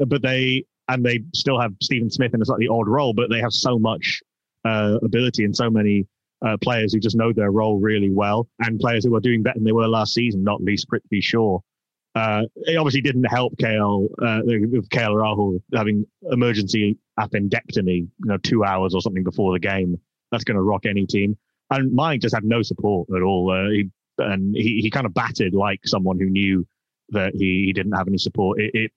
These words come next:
pit-, the pace picked up a lot towards the end of the innings, but, but it was, it was, it was stodgy, um, through, through the early part of the innings. Not helped by the fact that Dawood Malan, sorry, uh, Dawood, num-, world number one T twenty international ranked batter Malan,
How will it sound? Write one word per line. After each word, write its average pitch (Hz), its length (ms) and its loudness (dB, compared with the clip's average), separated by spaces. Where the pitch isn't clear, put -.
pit-, 151 180 0
the 120 80 -2
pace 143 220 -2
picked 139 220 -4
up 113 80 -2
a - 40 0
lot 107 440 0
towards 127 260 2
the 120 100 2
end 120 120 0
of 113 60 2
the 113 120 2
innings, 127 260 0
but, 107 220 0
but 110 140 0
it 104 80 2
was, 104 340 0
it 113 160 0
was, 110 240 2
it 117 80 2
was 113 180 0
stodgy, 101 400 -2
um, 95 460 0
through, 101 360 2
through 101 140 2
the 104 140 0
early 98 160 0
part 101 180 0
of 90 60 2
the 95 100 2
innings. 90 240 0
Not 120 260 2
helped 107 200 -2
by 92 80 0
the 87 80 -2
fact 92 180 -4
that 101 400 -2
Dawood 95 260 0
Malan, 92 480 0
sorry, 90 260 -2
uh, 98 200 0
Dawood, 101 300 0
num-, 104 280 0
world 104 220 0
number 98 160 0
one 98 160 0
T 101 140 -2
twenty 98 260 0
international 95 460 -2
ranked 95 240 -2
batter 107 260 0
Malan, 90 420 0